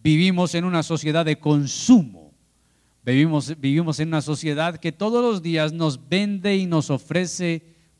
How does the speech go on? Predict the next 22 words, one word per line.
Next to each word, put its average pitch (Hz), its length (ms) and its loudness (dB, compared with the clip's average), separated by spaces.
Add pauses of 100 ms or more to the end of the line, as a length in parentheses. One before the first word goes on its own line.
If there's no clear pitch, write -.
cosas. 120 720 -4 (680)
En 170 260 -2
una 240 300 2
sociedad 147 840 -4 (460)
que 160 140 -2
nos 160 320 -2 (100)
genera 190 680 0
hambre 160 1040 0 (800)
y 117 140 -8
nos 120 240 -4
ayuda 156 920 -4 (240)
y 131 120 -6
nos 120 240 -4
enseña 139 600 -4
a 147 200 2
ambicionar 170 1200 2
lo 208 200 0
material 147 840 -2 (200)
diariamente. 147 1160 0 (440)
Hay 127 180 -2
que 120 180 -8
tener, 123 680 2